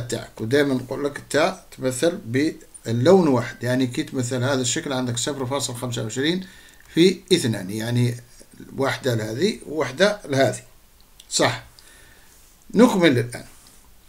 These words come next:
إذن الآن نقوم بتطبيق القانون الثاني لنيوتن، أي بتطبيق القانون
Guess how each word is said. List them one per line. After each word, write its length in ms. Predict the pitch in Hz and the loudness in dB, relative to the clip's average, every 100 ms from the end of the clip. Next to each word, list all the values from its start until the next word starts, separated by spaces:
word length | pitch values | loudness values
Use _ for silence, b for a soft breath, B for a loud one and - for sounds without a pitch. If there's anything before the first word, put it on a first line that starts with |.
| - | 6
إذن 340 | 214 214 254 - - - - - - - - - - 127 | 8 8 6 -2 -20 -20 -20 -20 -20 -20 -20 -20 -8 -2
الآن 300 | - 202 202 | 6 8 8
نقوم 300 | 185 190 180 | 6 4 4
بتطبيق 460 | 165 156 170 170 | 2 0 0 0
القانون 500 | 147 147 147 165 - - | 0 -2 0 0 -4 -4
الثاني 560 | 139 - 160 135 170 190 117 | -4 0 2 2 -2 -6 -4
لنيوتن، 840 | 135 170 - - 156 117 92 - - - - - - - - - - - - - - - - - - - - - - - - - - - - | 0 0 -2 -2 2 2 0 -10 -20 -20 -20 -20 -20 -20 -20 -20 -20 -20 -20 -20 -20 -20 -20 -20 -20 -20 -20 -20 -20 -20 -20 -20 -20 -8 2
أي 240 | 135 113 - - | 2 2 -6 -2
بتطبيق 800 | 151 - 117 107 127 190 190 - - - - - - - - - - - - - - - - - - - - _ - - - - - - - - - - - - _ - - - - - - - _ _ - - | -2 -2 -6 0 2 2 0 -14 -16 -20 -20 -20 -20 -20 -20 -20 -20 -20 -20 -20 -20 -20 -20 -20 -20 -20 -20 _ -20 -20 -20 -20 -20 -20 -20 -20 -20 -20 -20 -20 _ -20 -20 -20 -20 -20 -20 -20 _ _ -18 -8
القانون 640 | 135 - 123 123 123 98 | -8 -4 0 2 0 -2